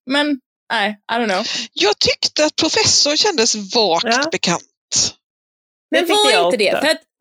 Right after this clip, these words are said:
Speaker 1: precis när det började och när han liksom hade försvunnit, för det är det första som händer, så <laughs> sa jag till Björn, "Äh, nu ska jag fortsätta titta på den här filmen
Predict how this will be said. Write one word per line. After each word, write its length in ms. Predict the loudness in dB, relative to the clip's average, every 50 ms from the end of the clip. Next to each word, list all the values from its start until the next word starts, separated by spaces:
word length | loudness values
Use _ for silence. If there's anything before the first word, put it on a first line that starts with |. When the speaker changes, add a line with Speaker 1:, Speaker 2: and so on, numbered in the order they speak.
| -8 -2
Speaker 1:
precis 560 | 0 0 0 2 2 4 4 4 4 2 0 -2
när 180 | -2 -2 -2 -2
det 100 | -2 -2
började 680 | -2 -2 0 0 0 -2 -2 -2 0 0 0 0 -2 -4 -6
och 160 | -4 -2 0
när 120 | 0 0
han 260 | 0 0 0 -2 -2 -2
liksom 260 | -4 -4 -4 -4 -4
hade 200 | -4 -4 -6 -8 -12 _ _ _ -14 -12 -10 -8
försvunnit, 520 | -8 -6 -4 -4 -4 -4 -2 -4 -4 -4
för 80 | -4 -4
det 40 | -4
är 40 |
det 60 | -4 -4
första 280 | -6 -6 -6 -6 -8
som 140 | -8 -8 -10
händer, 300 | -10 -6 -4 -4 -4 -4 _ _ _ _ _ _ _ _ -4
så 200 | -2 0 2 2
<laughs> 0 |
sa 260 | 2 2 2 2 2
jag 120 | 2 0 -2
till 100 | -2 -2
Björn, 240 | -2 -2 -2 -2 -6 _ _ _ _ _ _ _ _ _ _ _ _ -4 0
"Äh, 300 | 0 2 2 2 2 2
nu 80 | 2 0
ska 120 | 0 0
jag 120 | 0 0 0
fortsätta 420 | 0 0 0 0 -2 -2 -2 -2
titta 300 | -2 -2 -2 -2 -4 -4
på 100 | -2 -2
den 120 | -2 0 0
här 140 | -2 -2
filmen 560 | -2 -2 -2 -2 -2 -2 -4 -4 -4 -4 -6